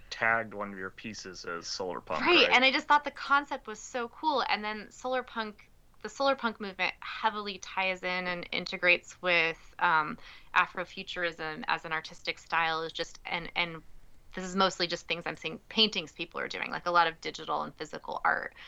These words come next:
Speaker 2: where they're envisioning sort of this, um,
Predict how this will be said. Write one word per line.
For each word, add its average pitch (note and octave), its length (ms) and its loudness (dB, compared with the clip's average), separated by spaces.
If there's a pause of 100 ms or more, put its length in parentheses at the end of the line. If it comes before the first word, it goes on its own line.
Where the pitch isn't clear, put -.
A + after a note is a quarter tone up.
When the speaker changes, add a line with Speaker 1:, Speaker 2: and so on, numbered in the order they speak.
(220)
Speaker 2:
where F3+ 240 2
they're F3+ 180 6
envisioning F3+ 680 -2
sort E3+ 260 -2
of D#3+ 140 -6
this, - 480 -4 (460)
um, D#3 420 2